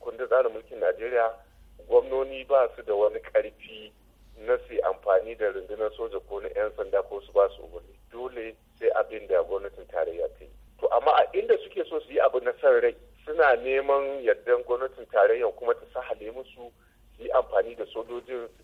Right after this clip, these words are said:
su zarafin mutane ko su yi amfani da 'yan sanda su yi abin da duk suke yi, musamman abin da ya shafi gudanar da gwamnatin su don su samu su biya waɗansu bukatu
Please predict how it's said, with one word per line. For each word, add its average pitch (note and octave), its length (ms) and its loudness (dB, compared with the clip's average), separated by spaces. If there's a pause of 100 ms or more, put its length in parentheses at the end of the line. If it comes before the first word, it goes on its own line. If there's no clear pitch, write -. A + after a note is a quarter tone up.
(120)
su A#2+ 60 -18
zarafin B2 380 2
mutane G#2+ 420 0
ko A#2 140 -10
su - 100 -14
yi G#2+ 40 -2
amfani G2+ 340 0
da - 60 -8
'yan - 200 -4
sanda G2 340 0
su - 60 -20
yi - 80 -12
abin - 260 -4
da F#2+ 80 -6
duk G2 220 -16
suke - 200 -20
yi, F2+ 200 -18
musamman D#3+ 520 0
abin - 220 0
da A#2 60 -8
ya A2+ 60 -6
shafi B2 540 -2 (280)
gudanar C3 380 2
da A2+ 60 -2
gwamnatin B2 460 -2 (100)
su A2+ 220 -12 (340)
don B2+ 240 2
su - 80 -20 (100)
samu C3 460 4
su - 80 -20
biya G#2+ 160 6
waɗansu A2+ 340 4
bukatu - 380 -6